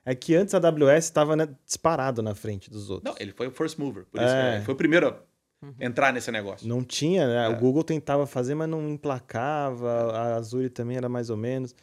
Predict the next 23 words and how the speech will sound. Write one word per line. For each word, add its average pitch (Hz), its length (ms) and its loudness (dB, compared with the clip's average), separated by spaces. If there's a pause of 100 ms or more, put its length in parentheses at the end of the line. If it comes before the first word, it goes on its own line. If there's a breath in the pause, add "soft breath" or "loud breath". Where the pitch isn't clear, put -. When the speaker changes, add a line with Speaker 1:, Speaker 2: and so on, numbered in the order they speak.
(220 soft breath)
Speaker 1:
Agora 120 420 4
eles 156 240 -2
chegaram, 156 680 -2
chegaram 139 300 -2
bem 120 140 -2
nessa 110 220 -8
corrida. 101 460 -8
Acho 104 140 -14
que - 80 -12
é 107 60 -4
uma 110 100 -6
corrida 120 240 2
legal 135 340 2
agora. 98 320 -6
Speaker 2:
É. 123 60 -10
Speaker 1:
Tá - 160 -14
interessante. 107 680 -10
Speaker 2:
É, 214 180 2
e 147 40 4
a 139 40 2
gente 190 200 0
vai - 120 -4
ter 170 180 -2